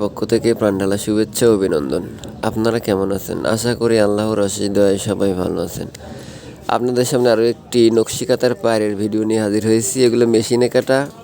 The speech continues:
সাড়ে চার বাই চোদ্দ ইঞ্চি লম্বা। এগুলোর দাম হচ্ছে একশো পঞ্চাশ টাকা পিস, মানে মাঝখানে এগুলো নয় বাই নয়, এগুলো একশো পঞ্চাশ টাকা, এগুলো পায়েরগুলো, এগুলো একশো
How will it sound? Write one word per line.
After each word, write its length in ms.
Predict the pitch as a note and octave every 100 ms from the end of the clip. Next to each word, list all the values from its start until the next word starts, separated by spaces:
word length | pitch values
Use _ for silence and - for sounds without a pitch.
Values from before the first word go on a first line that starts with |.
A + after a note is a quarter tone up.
| - - - - - - - -
সাড়ে 240 | - A2 A#2+
চার 180 | - C3 B2
বাই 240 | A2+ A#2+ B2+ C#3+ -
চোদ্দ 220 | B2+ A2+ A#2+
ইঞ্চি 180 | A2+ G#2+
লম্বা। 320 | E2+ E2 D2+ G2+ - -
এগুলোর 260 | A2 B2 B2
দাম 120 | A2 A2+
হচ্ছে 200 | A#2 - A#2+
একশো 180 | A#2+ - B2+
পঞ্চাশ 260 | B2 G#2+ G#2
টাকা 160 | G2 G2 F#2+
পিস, 200 | G2 - - - - - - - -
মানে 140 | B2 C#3
মাঝখানে 340 | C3 C3+ D3+ D3+ D3+
এগুলো 180 | D3+ D3+
নয় 160 | C#3 C3+
বাই 120 | C3 C3+
নয়, 120 | C#3+ C#3+
এগুলো 220 | C3 C#3+ D3+
একশো 180 | D3+ F3 D3
পঞ্চাশ 300 | D3+ C#3+ D3 D3
টাকা, 160 | D#3 E3+ C3
এগুলো 220 | A#2+ B2+ C3
পায়েরগুলো, 440 | B2 A#2+ A#2 A2+ C3
এগুলো 180 | B2+ B2+ B2+
একশো 180 | B2+ -